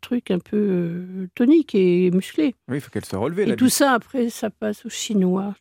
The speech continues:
Speaker 2: Ouais.
Speaker 1: très longtemps, parce qu'il
Speaker 2: Tamisé.
Speaker 1: faut que ce soit très doux.
Speaker 2: Et très velouté, comme vous dites.
Speaker 1: Voilà.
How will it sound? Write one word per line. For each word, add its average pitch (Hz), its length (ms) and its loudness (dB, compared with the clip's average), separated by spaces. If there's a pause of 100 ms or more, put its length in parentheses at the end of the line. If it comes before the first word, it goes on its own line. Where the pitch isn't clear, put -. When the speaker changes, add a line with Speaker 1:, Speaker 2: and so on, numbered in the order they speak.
Speaker 2:
Ouais. 202 80 -8
Speaker 1:
très 208 380 2
longtemps, 214 600 -6
parce 226 120 -12
qu'il 123 80 -2
Speaker 2:
Tamisé. 147 320 -4
Speaker 1:
faut - 80 -6
que - 40 -18
ce 190 120 -4
soit - 320 -8
très 214 380 -10 (100)
doux. 214 120 -8 (280)
Speaker 2:
Et 117 60 -10
très - 220 -6
velouté, 123 420 -2
comme 107 160 -4
vous 98 120 -6
dites. 107 120 -4
Speaker 1:
Voilà. - 240 -4